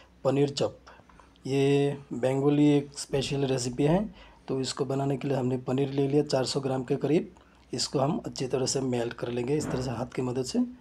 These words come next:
मेल्ट कर लेंगे। आ, मेल्ट करने के बाद इस तरह से डो बन के तैयार हो गया।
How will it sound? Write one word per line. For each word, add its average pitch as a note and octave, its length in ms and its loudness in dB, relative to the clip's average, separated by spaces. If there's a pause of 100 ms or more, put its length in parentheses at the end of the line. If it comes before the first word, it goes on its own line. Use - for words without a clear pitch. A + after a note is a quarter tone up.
(120)
मेल्ट B2+ 180 -2
कर C3+ 140 -2
लेंगे। C#3 220 -2
आ, - 1800 -6 (260)
मेल्ट C3+ 240 -6
करने B2+ 220 -2
के B2+ 80 0
बाद B2+ 180 -6
इस C3+ 160 -6
तरह C#3 160 0
से G3 180 -2 (260)
डो C3 240 2
बन C3+ 140 0
के C#3 140 2
तैयार B2+ 260 0
हो C#3 80 0
गया। D3+ 180 0